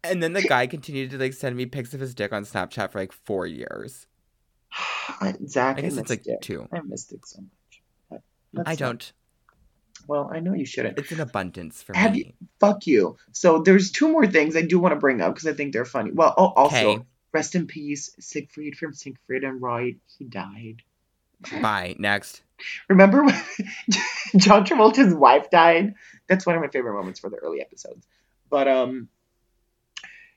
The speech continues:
Speaker 2: Katy Perry's Pokemon sponsorship. <laughs>
Speaker 1: What do I even have to say about this?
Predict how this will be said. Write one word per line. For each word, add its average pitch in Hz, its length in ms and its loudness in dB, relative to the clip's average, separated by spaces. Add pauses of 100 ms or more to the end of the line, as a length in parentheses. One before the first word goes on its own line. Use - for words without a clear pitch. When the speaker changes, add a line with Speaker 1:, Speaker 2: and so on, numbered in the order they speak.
(120)
Speaker 2:
Katy 190 260 6
Perry's 185 560 6 (260)
Pokemon 185 380 4
sponsorship. 185 800 2
<laughs> - 60 -2 (1040)
Speaker 1:
What 262 140 -4
do 349 100 0
I - 40 6
even 165 180 2
have 160 140 0
to 127 100 0
say 139 220 -2
about 104 240 -2
this? 92 260 -4